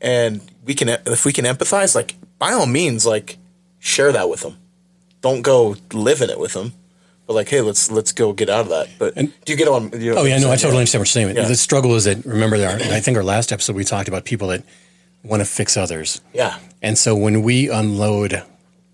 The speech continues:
Speaker 2: whatever we deal with, um, and, and I'll, I'll be honest for a second here, sometimes you're that guy that you were the only one that made it back, right?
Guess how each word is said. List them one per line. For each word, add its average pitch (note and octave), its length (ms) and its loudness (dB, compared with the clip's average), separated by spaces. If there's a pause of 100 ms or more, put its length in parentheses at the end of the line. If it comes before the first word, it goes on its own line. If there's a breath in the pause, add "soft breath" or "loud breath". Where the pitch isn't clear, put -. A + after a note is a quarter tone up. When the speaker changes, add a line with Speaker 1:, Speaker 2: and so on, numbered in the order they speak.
(140)
Speaker 2:
whatever A2 340 0
we G#2 140 2
deal G2 260 2
with, G2 280 -2 (520 soft breath)
um, F#2+ 380 -2
and, B2 340 2
and C#3+ 240 4
I'll, C3 240 -2
I'll D#3 120 4
be D3 160 4
honest A#2+ 220 2
for G2+ 200 0
a A2 80 -4
second A2+ 280 2
here, G2 160 0 (600 loud breath)
sometimes C3+ 600 2 (120)
you're B2+ 340 4
that B2 220 2
guy A2+ 420 2 (100)
that A2 160 -2 (500)
you A#2+ 180 0
were B2 80 4
the A2+ 120 4
only A2+ 100 2
one G#2+ 100 2
that F#2+ 60 0
made F#2+ 140 0
it E2+ 80 -4
back, - 380 -6 (920)
right? G2+ 260 -2